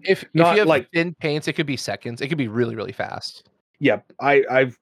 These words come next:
Speaker 2: definitely been in spots where it's like, "Okay, I'm gonna paint this, and then I'm gonna move on to that next spot that gets the same color."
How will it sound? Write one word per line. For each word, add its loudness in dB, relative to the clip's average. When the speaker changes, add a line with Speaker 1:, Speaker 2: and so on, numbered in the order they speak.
Speaker 2:
definitely 0
been 0
in 0
spots -2
where 2
it's -6
like, -4
"Okay, 2
I'm 2
gonna -2
paint -2
this, -4
and 0
then 2
I'm 2
gonna 2
move 2
on 4
to 2
that -2
next 0
spot 0
that -4
gets -4
the -6
same 0
color." 4